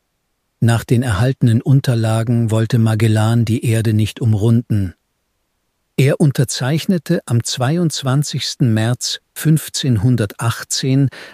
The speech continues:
einen Vertrag mit König Karl dem Ersten von Kastilien.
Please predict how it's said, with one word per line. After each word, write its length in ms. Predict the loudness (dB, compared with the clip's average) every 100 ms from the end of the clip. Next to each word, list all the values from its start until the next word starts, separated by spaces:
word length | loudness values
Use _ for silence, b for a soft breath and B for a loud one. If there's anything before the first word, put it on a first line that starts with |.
| B
einen 300 | 2 4 4
Vertrag 760 | 0 -8 -8 -4 0 0 0 0
mit 220 | 0 0
König 440 | 0 2 0 -2
Karl 400 | -4 -2 0 0
dem 200 | 2 0 0
Ersten 480 | 0 0 -4 0 0
von 240 | 2 -2
Kastilien. 840 | 0 -4 -4 -6 -4 -4 -6 -10